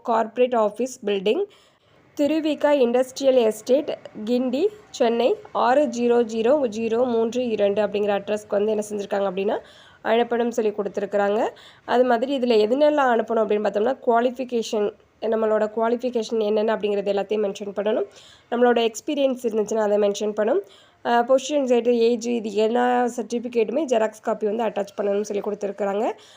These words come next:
Last date for receipt of application in, அ, அனுப்பக்கூடிய லாஸ்ட் டேட் அப்படின்னு பார்த்தோம்னா, முப்பத்தி ஒன்று ஏழு ரெண்டாயிரத்தி இருபத்தி நாலு தான் அப்ளை பண்றதுக்கான லாஸ்ட் டேட்டுன்னு சொல்லி கொடுத்துருக்குறாங்க. இதுல வந்துட்டு இதை ஃபுல்லா ரீட் பண்ணி பார்த்துக்கோங்க. அடுத்து வந்து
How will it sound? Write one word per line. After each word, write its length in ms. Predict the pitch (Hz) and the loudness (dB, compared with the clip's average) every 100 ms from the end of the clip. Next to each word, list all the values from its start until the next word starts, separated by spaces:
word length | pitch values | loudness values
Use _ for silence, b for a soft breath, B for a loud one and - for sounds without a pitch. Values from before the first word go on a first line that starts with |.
| B - | B 0
Last 520 | 226 254 330 330 330 | 2 4 2 0 -6
date 520 | 262 247 233 240 254 | -2 0 2 0 -4
for 260 | 233 254 233 | -2 0 0
receipt 420 | 214 - 254 254 | -2 -4 -6 -2
of 280 | 240 240 208 | 0 -2 -4
application 540 | 226 226 226 233 220 | -6 -4 -6 -2 0
in, 180 | 269 392 B B B | 0 -2 B B B
அ, 40 | 214 | 0
அனுப்பக்கூடிய 640 | 214 240 302 381 302 262 | 2 2 -2 -2 0 2
லாஸ்ட் 380 | 226 247 - 240 | 2 0 -4 -2
டேட் 220 | 240 233 | 0 0
அப்படின்னு 320 | 202 214 208 | -2 -2 -2
பார்த்தோம்னா, 100 | 240 | -2
முப்பத்தி 440 | 285 247 269 269 | -4 -2 -4 0
ஒன்று 340 | 254 233 277 262 | 0 0 -2 0
ஏழு 240 | 220 233 | 0 2
ரெண்டாயிரத்தி 400 | 240 214 220 214 | 0 0 -2 -2
இருபத்தி 300 | 214 208 208 | -4 -4 -4
நாலு 160 | 208 208 | -4 -2
தான் 200 | 294 220 | -2 -2
அப்ளை 60 | |
பண்றதுக்கான 680 | 240 247 233 208 202 208 233 | 0 0 0 -4 -4 -4 -2
லாஸ்ட் 420 | 226 202 240 - | -2 -2 -4 -6
டேட்டுன்னு 340 | 226 214 208 214 | -4 -4 -4 -6
சொல்லி 260 | 214 220 - | -6 -6 -4
கொடுத்துருக்குறாங்க. 680 | 196 196 202 208 202 202 | -6 -6 -8 -6 -2 -2
இதுல 120 | 202 202 | -2 -4
வந்துட்டு 280 | 202 269 427 B B B | -4 -6 -8 B B B
இதை 140 | - 240 | -2 -2
ஃபுல்லா 200 | 240 233 | 0 0
ரீட் 180 | 220 220 | 0 0
பண்ணி 180 | 226 | -2
பார்த்துக்கோங்க. 600 | 214 202 202 214 214 240 320 - | 0 -2 -2 -4 -2 -2 -4 -6
அடுத்து 280 | 233 220 247 | -4 0 2
வந்து 400 | 240 370 494 | 2 2 -2